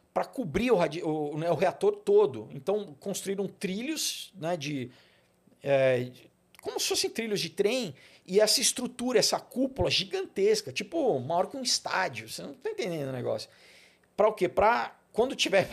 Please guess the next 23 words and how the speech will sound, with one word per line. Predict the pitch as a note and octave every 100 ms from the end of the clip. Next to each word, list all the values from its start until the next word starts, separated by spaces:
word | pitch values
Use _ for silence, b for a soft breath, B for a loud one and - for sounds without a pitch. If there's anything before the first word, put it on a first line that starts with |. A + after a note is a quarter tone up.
| -
<laughs> | - -
pronto, | F3+ G3+ C#4+ B3+
eles | F#3
vão | E3 A3+
empurrar | - - C4 D3+ F#3+ G#3
esse | -
negócio | E3+ - A#2+ E3 F3+ - B B B
pra | - G#3
cobrir | - F#3 C#3+ A3+
todo | - D#4+
o | F#4
prédio, | - G#3 A3+ D3 A2+ G2+ _ b b b
pra | F#3+
cobrir | G3 G3+ C3
o | B3
prédio | G#3 A3 A3
inteiro, | B3 A#3+
pra | - G#3 G3+ - _ -
controlar, | G#3+ A3+ A#3 F#3 G3+
deixar | G#3+ G3+ - G3
de | F#3
emitir | G#3+ G#3+ A3 G3+
radiação. | F#3 A3+ G#3+ F3+